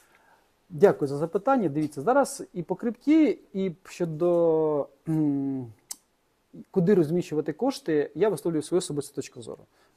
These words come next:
Бо Нацбанк не дає ж інвестиційних порад, і це правильна точка зору. Але українці,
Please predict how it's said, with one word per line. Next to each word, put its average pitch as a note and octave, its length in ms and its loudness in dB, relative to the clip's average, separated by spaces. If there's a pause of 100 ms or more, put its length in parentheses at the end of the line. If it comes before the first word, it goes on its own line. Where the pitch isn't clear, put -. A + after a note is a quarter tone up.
Бо D3 560 2
Нацбанк D3 480 -2
не F3 100 2
дає D#3+ 280 0
ж A#2+ 80 -8
інвестиційних C#3+ 500 -4
порад, A3 300 0
і E3 40 -2
це E3+ 140 -4
правильна C#3 500 -10 (120)
точка D3 300 -6
зору. G3 460 2 (580)
Але F#3 480 2
українці, F3+ 720 2